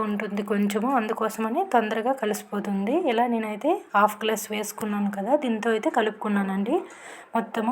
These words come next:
ముద్దలా మనము డ్రైగా కలుపుకోవాలండి. కొంచెము పలసగా కలుపుకోవాలన్నా మీ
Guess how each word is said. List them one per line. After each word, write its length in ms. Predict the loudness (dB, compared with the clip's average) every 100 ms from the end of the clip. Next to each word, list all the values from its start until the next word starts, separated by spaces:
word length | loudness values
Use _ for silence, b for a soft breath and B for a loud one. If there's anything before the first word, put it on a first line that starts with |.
| 2
ముద్దలా 340 | 0 2 4 4 2 4
మనము 220 | 4 4 0
డ్రైగా 320 | 2 4 4 6
కలుపుకోవాలండి. 640 | 6 6 2 4 4 4 0 0
కొంచెము 420 | 0 2 0 2 0 -2 B B B B B B B -20 0 6
పలసగా 420 | 8 6 4 0 0
కలుపుకోవాలన్నా 720 | 0 -2 0 2 2 2 4 2
మీ 80 | 2